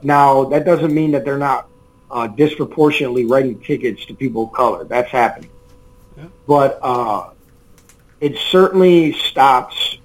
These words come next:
Speaker 1: people from, uh, it certainly stops them from being able to arrest people for very little offenses, right? Because, see, that's how the drug war works in America. If they can find drugs on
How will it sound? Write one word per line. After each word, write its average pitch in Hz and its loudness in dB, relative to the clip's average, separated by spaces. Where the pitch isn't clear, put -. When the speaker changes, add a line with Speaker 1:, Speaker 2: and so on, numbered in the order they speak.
Speaker 1:
people 147 0
from, 113 -2
uh, 80 -6
it 127 0
certainly 190 6
stops 147 2
them 151 -2
from 135 -4
being 139 0
able 127 2
to - 0
arrest 120 -4
people 113 -6
for 131 0
very 135 4
little 127 4
offenses, 104 -6
right? 123 2
Because, 131 2
see, 143 4
that's 160 4
how 151 6
the 139 0
drug 143 2
war 135 0
works 151 -2
in 151 -12
America. 143 -8
If 127 -4
they 147 2
can 139 -6
find 139 2
drugs 135 0
on 139 0